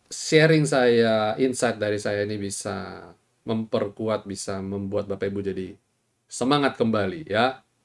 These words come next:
Keep the fighting spirit, apalagi di tengah pandemi ini. Lebih baik,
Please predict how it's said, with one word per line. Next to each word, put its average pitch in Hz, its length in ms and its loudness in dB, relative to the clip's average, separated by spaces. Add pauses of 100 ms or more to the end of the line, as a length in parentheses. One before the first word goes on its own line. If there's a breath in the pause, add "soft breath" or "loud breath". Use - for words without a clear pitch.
(120)
Keep 135 160 0
the 104 160 -2
fighting 113 480 0
spirit, 110 640 2
apalagi 113 320 2
di 120 80 2
tengah 110 240 -2
pandemi 101 480 -2
ini. 92 120 -8 (1900 soft breath)
Lebih 120 240 4
baik, 113 400 4